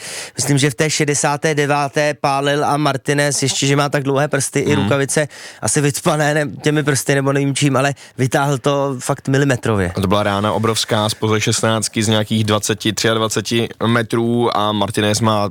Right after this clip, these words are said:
Speaker 2: tyhle zákroky fantastické. On to, zdá se mi, ještě umí docela prodat, eh, že se proletí i hezky vzduchem a dokáže to tak ladně vytáhnout. Je to prostě jeden z nejlepších golmanů na světě, nenadarmo mistr světa s Argentinou.
Speaker 1: No, nevím, jak úplně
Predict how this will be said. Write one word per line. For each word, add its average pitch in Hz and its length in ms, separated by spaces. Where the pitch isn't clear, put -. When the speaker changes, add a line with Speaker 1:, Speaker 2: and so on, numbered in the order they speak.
Speaker 2:
tyhle 101 280
zákroky 101 460
fantastické. 101 640
On 107 140
to, 117 160
zdá 107 220
se - 120
mi, 117 120
ještě 113 200
umí 117 260
docela 113 300
prodat, 113 420
eh, 113 260
že 107 120
se 113 220
proletí 113 500
i 110 60
hezky 117 300
vzduchem 110 460
a 107 100
dokáže 107 360
to 107 100
tak 110 180
ladně 107 260
vytáhnout. 104 720
Je 92 60
to 95 100
prostě 101 220
jeden 107 180
z 107 40
nejlepších 101 400
golmanů 101 420
na 107 300
světě, 107 540
nenadarmo 101 580
mistr 98 280
světa 98 300
s - 60
Argentinou. 95 520
Speaker 1:
No, 151 220
nevím, 175 280
jak 202 160
úplně 190 400